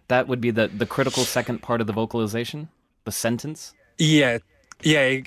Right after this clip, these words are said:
Speaker 2: exactly. That would be it. I would say, though, that, um, it might be just,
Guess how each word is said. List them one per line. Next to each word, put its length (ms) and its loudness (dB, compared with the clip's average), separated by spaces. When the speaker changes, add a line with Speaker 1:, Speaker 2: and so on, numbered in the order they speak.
Speaker 2:
exactly. 580 -2
That 240 -2
would 180 -4
be 180 -2
it. 160 -10
I 120 2
would 180 -4
say, 260 -2
though, 540 -2
that, 680 -4
um, 920 0
it 140 4
might 240 4
be 60 -2
just, 420 -2